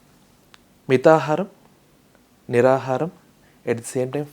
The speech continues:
ఫలాహారం చెప్తారు. మనం శాకాహారం తినడం వల్ల మనిషికి ఆ ఆహారం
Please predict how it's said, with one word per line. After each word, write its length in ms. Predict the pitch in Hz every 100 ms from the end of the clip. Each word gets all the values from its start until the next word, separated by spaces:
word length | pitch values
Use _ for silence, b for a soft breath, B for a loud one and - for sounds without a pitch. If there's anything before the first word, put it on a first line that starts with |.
| -
ఫలాహారం 480 | 110 127 131 127 104
చెప్తారు. 400 | 110 - 131 - _ _ _ _ _ _ _ _ _ B B B B B B B 135
మనం 160 | 160
శాకాహారం 540 | 156 143 160 185 180 170
తినడం 300 | 147 147 156
వల్ల 440 | 151 110 107 139 - b b b -
మనిషికి 920 | 113 110 143 175 - 170 151 110 120 -
ఆ 60 | 120
ఆహారం 520 | 120 127 160 151